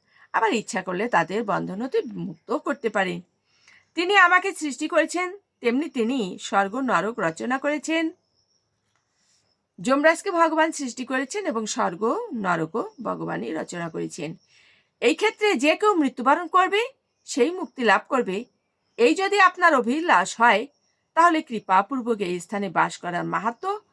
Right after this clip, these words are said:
আমাকে বিশদভাবে ব্যাখ্যা করে বলুন। পুরুষোত্তম ক্ষেত্রের মহিমা কীর্তনের সুযোগ লাভ করে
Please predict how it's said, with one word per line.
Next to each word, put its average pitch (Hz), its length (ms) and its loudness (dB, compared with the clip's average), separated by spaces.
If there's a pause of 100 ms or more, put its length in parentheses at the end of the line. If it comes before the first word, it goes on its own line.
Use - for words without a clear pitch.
(300)
আমাকে 214 380 0
বিশদভাবে 226 600 -4
ব্যাখ্যা 165 320 -4
করে 180 240 -8
বলুন। 240 380 2 (480)
পুরুষোত্তম 302 480 -2
ক্ষেত্রের 202 380 -4
মহিমা 202 400 0
কীর্তনের 180 480 -10
সুযোগ 202 360 -8
লাভ 185 260 0
করে 370 340 -2